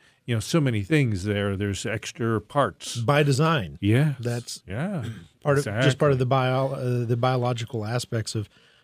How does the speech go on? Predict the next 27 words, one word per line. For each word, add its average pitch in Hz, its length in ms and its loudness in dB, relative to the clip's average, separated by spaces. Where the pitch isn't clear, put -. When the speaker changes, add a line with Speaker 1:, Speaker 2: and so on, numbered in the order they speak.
Speaker 2:
of 110 80 -6
the 110 80 -2
difference 107 400 2
Speaker 1:
Yes. 95 60 0
Speaker 2:
there. 120 280 0
And, 170 160 4
and 175 260 2
it's, 175 320 -2
you 196 80 4
know, 156 140 4
for 151 160 0
years, 147 460 4
n-, 127 220 -6
you 151 220 -8
know, 123 120 -8
the 120 280 0
difference 139 520 2
has 123 200 0
always 127 320 4
been 120 300 0
used 123 420 2
to 117 60 -2
kind 117 180 0
of 104 300 -6
denigrate 123 680 2
and, 104 180 -4
and 107 80 -2